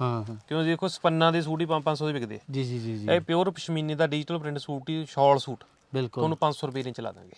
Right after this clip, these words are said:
Speaker 1: ਇਹ ਪੰਜ ਸੌ ਰੁਪਏ ਦੇ ਦੇਣਾ ਜੀ ਆਪਾਂ।
Speaker 2: ਹਾਂਜੀ।
Speaker 1: ਕਿਆ
Speaker 2: ਆਹ ਦੇਖੋ।
Speaker 1: ਬਾਤ ਹੈ ਜੀ।
Speaker 2: ਪ੍ਰਿੰਟਿੰਗ ਵਗੈਰਾ ਬਹੁਤ ਵਧੀਆ, ਸ਼ਾਨਦਾਰ ਪ੍ਰਿੰਟ ਆਉਣਗੇ।
Speaker 1: ਹਾਂ, ਹਾਂ।
Speaker 2: ਆਹ ਦੇਖੋ ਜੀ।
Speaker 1: ਵਾਹ ਜੀ ਵਾਹ,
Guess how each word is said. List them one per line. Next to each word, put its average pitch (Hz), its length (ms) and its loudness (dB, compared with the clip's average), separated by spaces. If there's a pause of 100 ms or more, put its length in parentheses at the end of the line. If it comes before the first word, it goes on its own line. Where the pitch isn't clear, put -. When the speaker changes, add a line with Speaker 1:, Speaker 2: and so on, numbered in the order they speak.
Speaker 1:
ਇਹ 165 80 -2
ਪੰਜ 160 300 4
ਸੌ 185 120 0
ਰੁਪਏ 180 180 0
ਦੇ 175 160 2
ਦੇਣਾ 123 380 0
ਜੀ 107 60 -4
ਆਪਾਂ। 104 180 2
Speaker 2:
ਹਾਂਜੀ। 101 160 0 (320)
Speaker 1:
ਕਿਆ 123 100 -2
Speaker 2:
ਆਹ 127 80 4
ਦੇਖੋ। 98 180 -8
Speaker 1:
ਬਾਤ 90 240 -8
ਹੈ 95 80 -12
ਜੀ। 95 120 -16
Speaker 2:
ਪ੍ਰਿੰਟਿੰਗ 151 340 -2
ਵਗੈਰਾ 151 320 2
ਬਹੁਤ 160 260 4
ਵਧੀਆ, 165 220 -2
ਸ਼ਾਨਦਾਰ 139 420 -2
ਪ੍ਰਿੰਟ 120 300 -10
ਆਉਣਗੇ। 127 240 -8 (140)
Speaker 1:
ਹਾਂ, 127 140 0
ਹਾਂ। 117 160 -2 (1300)
Speaker 2:
ਆਹ 123 100 -6
ਦੇਖੋ - 200 -12
ਜੀ। - 160 -16 (220)
Speaker 1:
ਵਾਹ 120 320 -4
ਜੀ 95 180 -18
ਵਾਹ, 85 140 -16